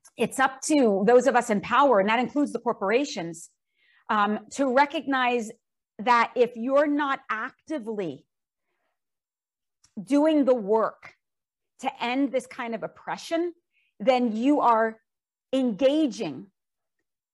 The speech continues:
in the systems that create this oppression.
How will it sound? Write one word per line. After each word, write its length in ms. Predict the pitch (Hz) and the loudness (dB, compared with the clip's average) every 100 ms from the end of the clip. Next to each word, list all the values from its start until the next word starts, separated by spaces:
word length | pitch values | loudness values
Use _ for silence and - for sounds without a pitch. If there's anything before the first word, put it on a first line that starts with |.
| _ - | _ -2
in 200 | 254 220 | 0 -2
the 80 | |
systems 920 | 208 - 381 - - 175 110 - - _ _ _ _ _ | -8 -10 -12 -12 -8 -6 -6 -16 -20 _ _ _ _ _
that 200 | 226 233 | -2 -2
create 640 | - 269 262 - 285 349 _ | -4 -4 -4 2 0 0 _
this 220 | 196 180 | -10 -6
oppression. 680 | 180 175 175 - - 147 | -10 -6 -6 -6 -10 -12